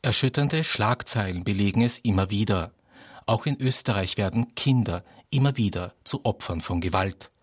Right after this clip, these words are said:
von seelischer, körperlicher, sexualisierter oder struktureller Gewalt. Der Verein Samara will das verhindern, mit Gewaltprävention durch die Stärkung der Kinder selbst, unter anderem in Workshops an Kindergärten und Schulen.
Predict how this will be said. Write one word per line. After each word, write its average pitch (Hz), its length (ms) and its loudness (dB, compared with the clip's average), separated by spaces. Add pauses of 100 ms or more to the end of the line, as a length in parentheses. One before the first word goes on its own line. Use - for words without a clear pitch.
(260)
von - 160 -4
seelischer, 127 480 0 (200)
körperlicher, 120 720 -2 (220)
sexualisierter 101 920 -2 (300)
oder 104 340 0
struktureller 107 760 0
Gewalt. 90 500 -2 (800)
Der 117 100 0
Verein 107 340 0
Samara 104 560 0 (240)
will 113 180 2
das 135 220 0
verhindern, 120 640 2 (400)
mit 113 360 -2
Gewaltprävention 107 1120 0 (240)
durch 123 140 -2
die 147 120 -4
Stärkung 87 580 -2
der 98 100 -4
Kinder 95 320 2
selbst, 107 460 0 (360)
unter 117 260 0
anderem 98 420 0
in 139 240 0
Workshops 104 720 0
an 98 120 0
Kindergärten 101 680 0
und 104 140 2
Schulen. 104 460 2